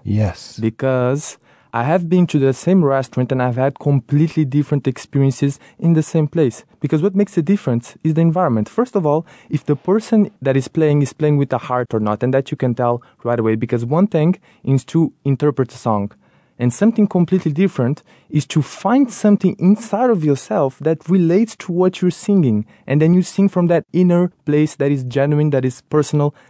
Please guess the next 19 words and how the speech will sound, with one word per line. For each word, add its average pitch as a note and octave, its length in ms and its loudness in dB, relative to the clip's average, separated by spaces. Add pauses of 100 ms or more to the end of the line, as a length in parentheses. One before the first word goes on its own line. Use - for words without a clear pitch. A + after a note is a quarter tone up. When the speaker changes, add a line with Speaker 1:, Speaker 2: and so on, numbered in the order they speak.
(100)
Speaker 2:
that C3 120 0
is C3+ 200 -4
authentic. B2+ 580 -2 (260)
So C3+ 280 -2 (320)
when F3 360 0
I A3 140 2
go D3 220 0
to - 160 -2
listen C3 280 0
to A#2 100 -8
fado, B2 380 -2
and A#2 320 0 (300)
I B2+ 120 -2
listen D#3 340 2
to C#3 80 0
fado C#3+ 260 -2
when C#3 100 0
I'm A2+ 140 0
sad. A2 420 -6